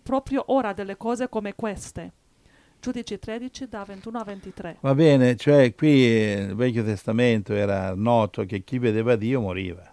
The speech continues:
Speaker 1: Sì, sì.
Speaker 2: Perché? Perché <laughs> dice Esodo trentatré venti, "E non puoi vedere di-, non puoi vedere il mio volto", dice Dio a Mosè, "perché l'uomo non può vedermi e vivere." Vedere Dio equivale a morire. Perché?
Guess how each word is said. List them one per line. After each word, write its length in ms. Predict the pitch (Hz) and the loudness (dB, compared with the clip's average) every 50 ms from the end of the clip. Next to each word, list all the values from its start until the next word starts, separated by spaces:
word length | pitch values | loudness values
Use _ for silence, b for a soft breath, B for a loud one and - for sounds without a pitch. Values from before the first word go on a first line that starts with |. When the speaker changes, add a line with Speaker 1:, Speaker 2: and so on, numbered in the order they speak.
| _ _ | _ _
Speaker 1:
Sì, 240 | _ _ - 208 202 | _ _ -18 -18 -18
sì. 180 | - - - 190 | -16 -18 -18 -18
Speaker 2:
Perché? 380 | 190 - 113 107 120 117 101 | -10 -8 -6 0 2 2 2
Perché 360 | 95 - 143 135 - 180 160 127 | 2 0 -4 -2 2 2 2 4
<laughs> 0 | |
dice 520 | 127 131 - - - - - 104 98 101 | 4 2 0 -2 -6 -4 -4 -2 -2 -2
Esodo 360 | 107 101 104 107 92 95 98 | -2 -2 -4 -6 -6 -6 -8
trentatré 600 | 92 - 101 92 87 - 87 87 - 101 92 90 | -8 -8 -8 -8 -8 -10 -14 -10 -8 -8 -8 -8
venti, 440 | 87 87 87 90 92 92 113 117 131 139 b b b b b b b b b b b b b b b b b _ _ | -10 -12 -12 -14 -12 -8 -8 -8 -8 -10 b b b b b b b b b b b b b b b b b _ _
"E 160 | _ - 107 107 | _ -4 -2 2
non 160 | 110 127 131 | 2 2 4
puoi 180 | 120 208 226 | 4 4 6
vedere 380 | 233 233 196 175 170 160 151 139 | 8 8 10 10 10 10 8 8
di-, 380 | 127 127 131 127 131 131 92 113 | 8 6 6 6 4 4 2 0
non 140 | 127 131 | -2 0
puoi 120 | 127 196 214 | 2 4 6
vedere 280 | 202 180 160 156 147 | 6 8 8 8 8
il 40 | 135 | 8
mio 160 | 131 127 127 | 8 6 4
volto", 340 | 120 123 123 117 110 - 117 | 6 8 8 8 6 6 0
dice 300 | 104 110 117 98 - 107 | 0 0 0 0 0 -2
Dio 260 | 101 107 113 113 113 | -2 0 0 2 2
a 40 | 107 | 2
Mosè, 420 | 104 104 101 95 104 104 95 90 - | 0 -2 -2 0 0 0 0 -2 -2
"perché 280 | - 117 107 - 131 | -2 -4 0 0 2
l'uomo 260 | 127 131 151 165 175 | 4 4 4 2 2
non 160 | 160 139 117 104 | 2 0 0 2
può 160 | - 139 139 | 0 0 2
vedermi 460 | 151 143 117 113 117 131 143 135 117 | 4 4 4 6 4 4 4 2 0
e 60 | 110 | 2
vivere." 540 | 113 143 139 110 98 92 90 87 87 82 - _ _ _ _ _ _ _ _ _ _ _ _ _ _ | 2 2 0 0 0 -2 -4 -6 -8 -12 -16 _ _ _ _ _ _ _ _ _ _ _ _ _ _
Vedere 420 | - 110 120 123 160 175 180 160 | -2 0 2 4 4 4 4 4
Dio 200 | 139 160 185 190 | 4 4 4 4
equivale 340 | 160 135 135 127 139 139 139 | 4 4 4 4 4 2 2
a 40 | 135 | 2
morire. 400 | 131 131 139 147 131 110 90 92 | 0 0 0 0 0 0 -2 -2
Perché? 520 | - 135 131 - - 113 98 87 - - | -2 -4 -4 -2 0 0 0 -2 -4 -10